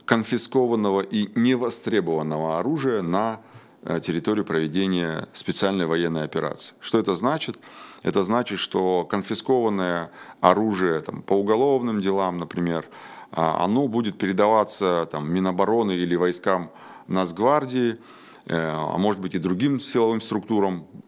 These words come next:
то есть, по крайней мере, допустимо об этом, м, э, говорится в законопроекте, для того, чтобы они его могли использовать, э, в целях реализации своих полномочий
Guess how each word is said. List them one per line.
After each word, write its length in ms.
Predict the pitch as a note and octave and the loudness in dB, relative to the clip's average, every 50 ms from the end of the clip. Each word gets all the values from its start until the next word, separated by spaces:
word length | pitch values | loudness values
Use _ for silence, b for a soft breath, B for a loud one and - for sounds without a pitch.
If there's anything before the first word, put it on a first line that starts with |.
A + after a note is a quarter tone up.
| - - | -8 -2
то 80 | - F2+ | 0 0
есть, 100 | E2 - | 0 0
по 100 | F#2+ F2 | -2 0
крайней 260 | - G2 F#2+ F#2+ F#2+ | 2 2 2 2 0
мере, 100 | F2+ E2+ | 0 0
допустимо 640 | E2+ F#2 - G2 F2+ - - - G2+ F2+ F2 E2+ E2+ | 0 -2 -2 -2 -6 -4 -2 -2 0 0 2 0 0
об 120 | D#2+ E2 | 0 0
этом, 240 | E2 D#2+ E2 D#2+ - - | -2 -2 -4 -8 -8 -6
м, 180 | E2+ E2 E2+ E2 | -6 -4 -2 -2
э, 220 | E2+ E2 E2 D#2+ D#2+ | -2 -2 -2 -2 -2
говорится 500 | D#2+ F2 F2 F2 F2 E2+ E2 - - E2 | 0 2 2 2 2 0 -2 -4 -4 -6
в 60 | D2 | -4
законопроекте, 760 | D#2 E2+ - F2 E2 D#2 - E2 E2 D#2+ D2+ - - D#2+ D2 - B B B B B B B B B | -4 -4 -4 -4 -4 0 0 2 2 0 -2 -4 -8 -10 -10 -10 B B B B B B B B B
для 220 | - F#2 A2 C3+ | -2 0 0 2
того, 200 | C3+ C3 B2 C3+ | 2 2 2 0
чтобы 260 | B2 - A#2+ G2+ F#2 | 0 -2 -2 -2 -2
они 160 | E2+ F2+ G2+ G#2 | 0 0 0 0
его 220 | G2+ F2+ F#2 G2 | 2 2 0 0
могли 340 | F#2+ E2+ E2 E2 F#2 F#2+ F2 | 0 -2 -4 -2 -2 -2 -2
использовать, 520 | D#2 - - G2+ G2 F#2 E2+ E2 D#2 D#2 | -2 -2 0 2 2 2 0 -4 -4 -4
э, 380 | - D2 D2+ C#2+ D2 C#2+ C#2+ D2+ - | -6 -4 -4 -4 -4 -4 -6 -8 -10
в 80 | - - | -10 -6
целях 360 | - - F#2 F#2 F2+ - E2+ | 0 0 0 0 -2 -4 -2
реализации 500 | D#2+ D2+ D2+ D2+ D2 F2 F2+ F2 - - | -2 -2 -2 -2 -2 -2 -2 -2 -4 -4
своих 260 | - D#2+ D#2+ D#2+ - | -2 -2 -4 -4 -4
полномочий 640 | - D#2 D#2 D#2+ D#2 E2 F2+ G2 F#2+ - - D#2+ - | -6 -4 -4 -2 -2 -2 -2 -2 -4 -4 -6 -8 -10